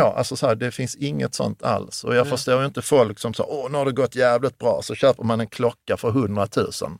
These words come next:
Speaker 1: Jag är
Speaker 2: Ja.
Speaker 1: så, "Jag har en klocka i mobil." Alltså,
Speaker 2: <laughs>
Speaker 1: varför
Speaker 2: Ja, ja.
Speaker 1: gör man det? För mig är det helt oförståeligt.
Speaker 2: Ja, ja.
Speaker 1: Mm.
Speaker 2: Ja, men precis. Eh, jag tänker så här, eh, jag la till en elfte punkt på din
Speaker 1: Ja,
Speaker 2: lista.
Speaker 1: jag skulle bara en sak
Speaker 2: Ja.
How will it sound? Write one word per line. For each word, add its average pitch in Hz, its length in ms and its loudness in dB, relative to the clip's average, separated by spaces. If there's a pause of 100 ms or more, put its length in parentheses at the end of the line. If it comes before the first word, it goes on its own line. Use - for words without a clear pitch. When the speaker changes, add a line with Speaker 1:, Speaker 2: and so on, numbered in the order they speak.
(100)
Speaker 1:
Jag 110 80 -2
är 107 40 2
Speaker 2:
Ja. 95 60 0
Speaker 1:
så, 92 140 -4 (1000)
"Jag 104 60 -4
har 113 60 0
en 98 60 -2
klocka 127 400 2
i 107 60 2
mobil." 110 440 0 (140)
Alltså, 120 220 -4
Speaker 2:
<laughs> 110 80 0
Speaker 1:
varför - 140 2 (640)
Speaker 2:
Ja, 190 220 4
ja. 131 40 4
Speaker 1:
gör 123 180 4
man 120 160 -2
det? 117 320 0
För 151 80 2
mig 151 200 4
är 151 40 2
det 156 160 6
helt 123 280 0
oförståeligt. 101 580 -4 (120)
Speaker 2:
Ja, 151 240 6
ja. - 100 -2 (140)
Speaker 1:
Mm. 104 80 2
Speaker 2:
Ja, 143 120 6
men 143 140 2
precis. - 340 -6 (460)
Eh, 165 180 4
jag 190 180 2
tänker 202 300 0
så 185 100 0
här, 151 240 4
eh, 156 340 0
jag 160 280 6
la 117 100 6
till 190 240 0
en 143 120 4
elfte 202 360 2
punkt - 480 0 (560)
på 143 80 4
din 147 120 4
Speaker 1:
Ja, 165 100 8
Speaker 2:
lista. 165 140 6
Speaker 1:
jag 202 100 6
skulle 110 160 6
bara 185 180 6
en 185 120 4
sak 170 120 4
Speaker 2:
Ja. 165 40 0